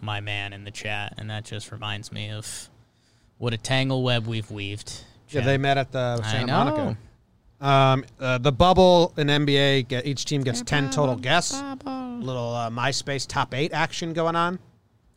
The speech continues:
Speaker 1: Yeah, I mean, how many staff members are on an N B A team? Ten?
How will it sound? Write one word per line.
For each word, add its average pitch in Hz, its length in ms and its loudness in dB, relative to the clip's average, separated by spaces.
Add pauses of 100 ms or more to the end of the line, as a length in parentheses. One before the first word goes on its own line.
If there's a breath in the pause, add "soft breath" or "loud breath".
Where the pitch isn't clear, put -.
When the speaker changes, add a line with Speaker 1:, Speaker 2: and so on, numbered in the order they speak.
(420 soft breath)
Speaker 1:
Yeah, 160 280 4
I 214 100 4
mean, 117 200 0
how 135 200 2
many 208 180 4
staff 190 520 2
members 131 380 2
are 127 140 4
on 131 120 2
an 131 100 0
N 135 160 2
B 139 100 2
A 135 120 2
team? - 460 -6 (420)
Ten? 214 560 -2